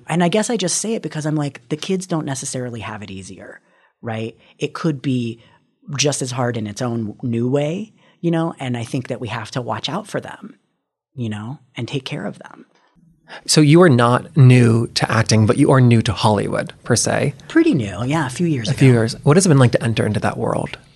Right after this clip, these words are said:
Speaker 1: I mean, it's my wildest dream, right? Like, like, w-, and, and it's so funny how it happened. Like, I moved here and I didn't have an agent. I didn't have a representative. I took an acting class just to kinda see how, how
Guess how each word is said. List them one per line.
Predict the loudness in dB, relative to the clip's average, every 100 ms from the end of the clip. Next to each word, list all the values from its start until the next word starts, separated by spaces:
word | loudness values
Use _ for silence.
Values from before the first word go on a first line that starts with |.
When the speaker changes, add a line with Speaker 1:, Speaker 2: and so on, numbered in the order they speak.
| -20 -20 -20 -20 -20 0
Speaker 1:
I | 4
mean, | 4
it's | 4
my | 4
wildest | 4 6 4 2
dream, | 2 2 2 -2 -14 _
right? | -2 -2 0
Like, | 0 0 -4 -10
like, | -6 -6 -4
w-, | -6 -6 -2
and, | 2 2 2
and | 0
it's | 2
so | 2
funny | 4 4
how | 4
it | 0
happened. | 0 0 -2 -6
Like, | -8 -8
I | -2 2
moved | 4 4 2
here | 2 4 2 -2 -14 -20 -8
and | -2 0 2 0 -2
I | -2
didn't | -2
have | -2
an | 0
agent. | 2 4 4 2
I |
didn't | 0 -4
have | -4 -4
a | -4
representative. | -4 0 2 2 2 0 -2
I |
took | -6 -4
an | -2
acting | -4 -4 -4 -2
class | 0 -2 -2
just | -6 -8
to | -10
kinda | -8 -8
see | -6 -6
how, | -4 -4 -6
how | -6 -4 -4 -6